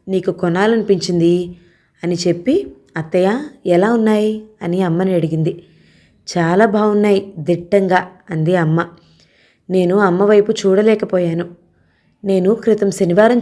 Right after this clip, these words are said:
చూశానత్తయ్య, మువ్వలతో చాలా అందంగా అనిపించాయి.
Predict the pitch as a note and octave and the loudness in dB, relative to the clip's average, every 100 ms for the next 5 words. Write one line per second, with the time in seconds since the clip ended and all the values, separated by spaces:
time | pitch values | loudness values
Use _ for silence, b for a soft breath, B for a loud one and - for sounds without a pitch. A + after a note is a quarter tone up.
0 | A3 G3 G#3+ G3+ G3 F3 E3+ E3 E3 - | -2 -2 0 0 0 0 2 0 -8 -12
1 | _ _ _ _ _ _ b b b b | _ _ _ _ _ _ b b b b
2 | b F#3+ F3+ A#3+ B3 A3+ A3 A3+ G3 F3 | b -4 2 4 4 4 2 2 0 2
3 | G3+ A#3+ G#3 G#3 G#3 A3+ G3 F#3+ F#3 - | 2 4 2 2 2 2 0 -2 -4 -2
4 | F3 F3 | -2 -4